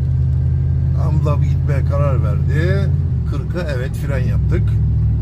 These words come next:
Niçin fren yaptık? Şimdi karşıda araba geliyordu. Evet gidiyoruz. Gaza basıyoruz.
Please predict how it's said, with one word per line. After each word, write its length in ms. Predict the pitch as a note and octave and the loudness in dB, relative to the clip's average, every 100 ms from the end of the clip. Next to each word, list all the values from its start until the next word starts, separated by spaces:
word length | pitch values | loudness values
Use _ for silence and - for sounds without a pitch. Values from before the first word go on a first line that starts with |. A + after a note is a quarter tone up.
| - - - - D3+ | -2 -2 -4 -4 -2
Niçin 260 | F3+ F3 | -2 -2
fren 240 | D3 C#3 B2+ | -4 -2 -4
yaptık? 360 | A#2+ - - - - - - - - - | -4 -4 -4 -2 0 0 0 0 0 0
Şimdi 120 | - | 0
karşıda 380 | D#3 D#3 E3 D#3+ | 0 0 0 0
araba 260 | D3+ D3+ D3+ | 0 0 0
geliyordu. 400 | - - - - - - - - - - - - - - - - - - - - - - - - - - - - - - - | 0 -2 -2 -2 -2 -2 -2 -2 -2 -2 -2 0 -2 -2 -2 -2 -2 -2 -2 -2 -2 -2 0 0 2 2 0 0 -2 0 0
Evet 280 | D#3 D#3 F#3 - | 0 0 0 -2
gidiyoruz. 720 | - - D3 - A#3+ A#3 - - | -2 -2 0 0 0 -2 -2 -2
Gaza 280 | D3 F3+ F3+ | 0 0 0
basıyoruz. 1160 | E3+ - F#3 F#3+ A#3 C4+ D4 D4+ D4+ - - | 0 0 0 0 0 0 0 0 0 0 0